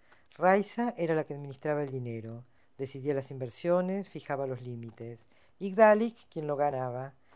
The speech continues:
malcriaba a los chicos y suavizaba la severidad de su mujer. Cuando mi padre tenía seis años, falleció su abuelo Siskind, a quien él adoraba. Siempre recordó esa muerte como un episodio traumático.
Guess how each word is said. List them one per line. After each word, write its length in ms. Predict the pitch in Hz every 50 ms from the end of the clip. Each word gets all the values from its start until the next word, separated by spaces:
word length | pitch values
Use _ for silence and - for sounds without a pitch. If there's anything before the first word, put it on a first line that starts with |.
| _ _ -
malcriaba 460 | 135 135 131 - 127 143 147 151 165
a 20 |
los 120 | 180 190 -
chicos 480 | - - 208 190 - - 254 240 - -
y 60 | 175
suavizaba 460 | - - 156 143 143 - 156 147 147 139
la 80 | 135
severidad 420 | - - 127 123 127 123 131 127 127
de 80 | 123
su 160 | - - 120
mujer. 400 | 117 107 - - 107 104 101 104 - _ _ _ _ _ _ _ _ _ _ _ _ - - - _ _ _ _
Cuando 240 | - 156 151 160 160
mi 100 | 190 202
padre 400 | 190 190 151 143 131 135 139 135
tenía 280 | - 147 170 190 202
seis 280 | - 226 226 220 - -
años, 400 | 240 226 214 214 226 240 233 -
falleció 440 | - 185 - - 156 - - 165 156
su 120 | - - 160
abuelo 300 | 139 147 156 151 143 147
Siskind, 680 | - - 139 131 - - - - 123 120 120 117 113 - _ _ -
a 100 | 135 131
quien 200 | - 135 127 127
él 120 | 131 139
adoraba. 600 | 139 131 127 120 120 117 113 110 104 110 113 117 - _ _ _ _ _ _ _ - _ _ _ _
Siempre 400 | - - - 196 196 180 202 190
recordó 360 | 175 175 - - 151 143 151 160
esa 180 | 160 - 156
muerte 360 | 151 151 156 165 165 160 -
como 200 | - 143 139 143
un 80 | 143 143
episodio 440 | 139 - 131 - - 135 131 139 127
traumático. 800 | 131 131 131 123 120 117 117 113 - 113 - - 123 123 127